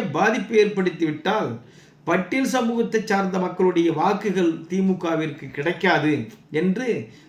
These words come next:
தி மு க எண்ணிய காரணத்தினால் மிக அவசர அவசரமாக சி பி சி ஐ டி போலீசார் மதுரை உயர்நீதிமன்றம் வேங்கவயல் குறித்த வழக்கு விசாரணையை கேட்ட கேள்விகளுக்கு அடிப்படையில்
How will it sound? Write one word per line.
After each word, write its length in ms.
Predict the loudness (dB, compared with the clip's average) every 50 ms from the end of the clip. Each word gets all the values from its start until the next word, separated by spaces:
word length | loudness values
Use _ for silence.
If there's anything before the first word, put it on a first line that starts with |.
| -20 -8 _
தி 140 | -2 0 0 0
மு 140 | 0 -2 -2 -2
க 160 | 0 0 0 2 0 -2 -2 -2
எண்ணிய 380 | -2 0 0 0 -2 0 0 0
காரணத்தினால் 760 | 0 2 2 2 2 0 -2 -2 -2 -2 -2 -2 -2 -2 -2 -4 -6 -10 -14 -20 -14 _
மிக 200 | 2 2 2 4 4 4 4
அவசர 400 | 4 4 4 2 2 2 2 0
அவசரமாக 600 | 2 0 0 0 -2 -2 -2 0 -2 0 0 -2 -2
சி 200 | -4 -4 -4 -4 -4
பி 140 | -2 -2 -4
சி 180 | -4 -2 2 4
ஐ 100 | 6 6 6
டி 140 | 4 0 -4
போலீசார் 600 | -2 -2 -2 0 0 0 0 0 0 0 -2 -2 -6 -12 -18 -20 -20 -20 -20 -12 -8
மதுரை 480 | -6 -4 -2 -2 2 4 6 6 6 6
உயர்நீதிமன்றம் 920 | 6 6 6 6 6 4 4 4 2 0 0 -2 -4 -2 -2 -4 -4 -4 -6 -10 -12 -18 -20 _ -20 -20 _ _ _ _ -8
வேங்கவயல் 720 | -2 2 2 2 4 2 2 4 6 6 6 4 4 0
குறித்த 340 | -2 -4 -4 -4 -4 -2 0 0 0 0 -2 -6 -8 -14 -20 _ -20 _ _ -12 -2
வழக்கு 400 | 2 4 4 6 4 2 0 -2
விசாரணையை 640 | -2 0 0 2 2 2 2 0 -2 -2 0 0 0 -2 -4 -8 -12 -18 _ _ _ _ _ _ -20 -20 -20 -4 2
கேட்ட 400 | 4 4 4 4 2 0 -2 -2 2
கேள்விகளுக்கு 680 | 4 4 4 4 4 0 0 0 0 0 0 -2 -2 -2
அடிப்படையில் 680 | 0 0 -2 -2 -2 -2 0 0 -2 -2 -2 -4